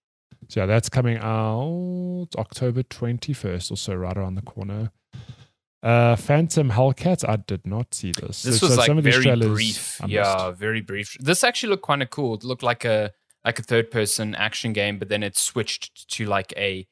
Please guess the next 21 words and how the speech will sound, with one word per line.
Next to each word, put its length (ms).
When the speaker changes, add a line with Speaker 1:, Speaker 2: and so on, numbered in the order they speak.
Speaker 2:
two 180
D 140
perspective 600
for, 760
um, 440
platforming. 600
Um, 540
yeah, 200
I 140
mean, 380
it, 200
it 40
was 200
literally, 300
like, 160
a 60
thirty-second 520
trailer. 260
It 60
looked 180
neat. 340